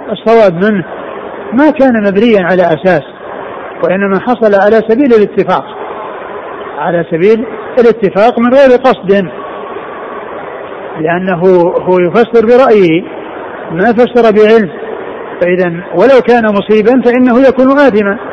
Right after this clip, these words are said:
ولو كان مصيبا فإنه يكون آثما، لأن إصابته ما جاءت من الطريق الصحيح الذي يجب أن يسلك عند تفسير القرآن.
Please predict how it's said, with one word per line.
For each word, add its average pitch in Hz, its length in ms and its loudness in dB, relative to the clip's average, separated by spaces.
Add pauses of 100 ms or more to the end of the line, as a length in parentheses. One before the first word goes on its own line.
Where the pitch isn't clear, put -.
(540)
ولو 220 280 6
كان 214 180 0
مصيبا 185 540 0
فإنه 226 280 0 (140)
يكون 208 220 0
آثما، 233 340 2
لأن 233 300 0
إصابته 247 680 2 (340)
ما 269 200 2
جاءت 226 340 4 (520)
من 208 140 0
الطريق 208 640 2
الصحيح 214 480 2 (600)
الذي 202 280 2 (100)
يجب 196 220 2 (100)
أن 180 60 -2
يسلك 190 460 0 (360)
عند 185 280 -4
تفسير 180 440 0
القرآن. 175 440 -2